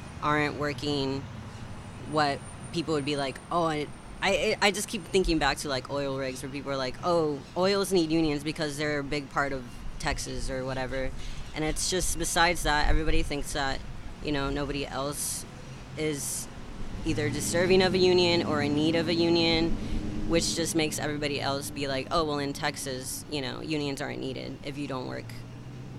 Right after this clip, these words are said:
in this or that." Um, which is sad, 'cause, you know, Texas, I feel like, doesn't really care about its actual workers. You know, it, they're all just, like, replaceable. It's like, "Oh,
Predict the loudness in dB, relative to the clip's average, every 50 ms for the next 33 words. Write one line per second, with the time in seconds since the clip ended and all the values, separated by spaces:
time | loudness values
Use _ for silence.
0 | -8 -6 -4 -2 -2 -2 -2 -4 -4 -4 -4 -2 -2 -2 -2 -2 -4 -8 -12 -16
1 | -16 -16 -10 -4 -2 0 0 0 0 -2 -4 -6 -8 -6 -4 -4 -2 -2 2 6
2 | 6 8 8 6 4 0 -4 -6 -4 -2 0 0 2 0 0 0 0 -2 -2 -2
3 | -2 -4 -2 0 0 0 0 0 0 0 2 2 2 2 2 0 -4 -8 -12 -12
4 | -12 -12 -12 -12 -12 -14 -14 -14 -14 -12 -12 -12 -12 -14 -14 -14 -14 -14 -8 -4
5 | -2 0 0 2 4 4 4 6 6 4 4 2 0 0 0 2 4 4 4 2
6 | 2 0 0 -2 -2 -2 -2 -2 -2 -4 -6 -6 -6 -6 -6 -8 -10 -10 -10 -10
7 | -6 -4 -2 -2 0 0 0 -2 -2 -2 -4 -4 -4 -2 0 0 2 2 2 0
8 | 0 -2 -4 -6 -4 -4 -2 -4 -4 -8 -12 -20 -20 -20 -20 -20 -20 -20 -20 -20
9 | -20 -20 -12 -8 -6 -6 -6 -6 -6 -8 -6 -6 -8 -6 -6 -6 -8 -8 -8 -10
10 | -8 -8 -8 -8 -8 -6 -6 -4 -4 -4 -4 -6